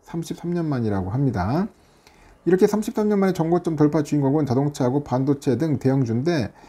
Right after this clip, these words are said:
어, 간밤에 뉴욕의 기술주 상승에 힘입어서 큰 폭으로 올랐고, 이 반도체 기업인 도쿄 일렉트론하고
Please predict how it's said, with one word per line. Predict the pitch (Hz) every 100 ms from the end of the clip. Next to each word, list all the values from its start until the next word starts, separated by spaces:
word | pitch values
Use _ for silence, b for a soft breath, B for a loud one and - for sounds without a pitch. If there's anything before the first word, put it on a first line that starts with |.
| B B -
어, | 139
간밤에 | 139 156 170 180 156
뉴욕의 | 143 165 170 151
기술주 | 147 170 170 151
상승에 | 180 180 170
힘입어서 | 151 185 143 - 143
큰 | 185
폭으로 | 175 156 113
올랐고, | 120 110 - 107 175 240 b b b -
이 | 143 165
반도체 | 160 165 180 190 180 143
기업인 | 139 139 156
도쿄 | - 139 165
일렉트론하고 | 156 147 139 110 110 170 156